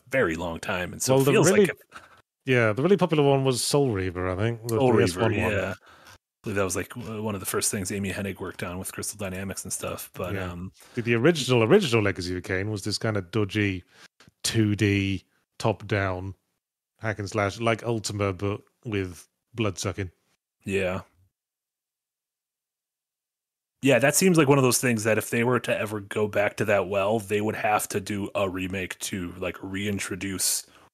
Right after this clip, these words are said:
Speaker 2: Yeah.
Speaker 1: this thing to a modern audience.
Speaker 2: Yeah, and at that point,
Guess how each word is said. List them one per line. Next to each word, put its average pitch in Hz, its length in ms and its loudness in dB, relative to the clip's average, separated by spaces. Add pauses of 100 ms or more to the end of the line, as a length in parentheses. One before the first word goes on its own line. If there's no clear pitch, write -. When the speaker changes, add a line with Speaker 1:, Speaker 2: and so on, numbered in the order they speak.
Speaker 2:
Yeah. 101 160 -2
Speaker 1:
this 95 260 2
thing 90 460 -4 (260)
to 92 280 -4
a 87 60 -6
modern 87 300 -6
audience. 87 500 -8 (580)
Speaker 2:
Yeah, 95 400 -6
and 107 80 -6
at 110 40 -2
that 113 200 0
point, 107 360 0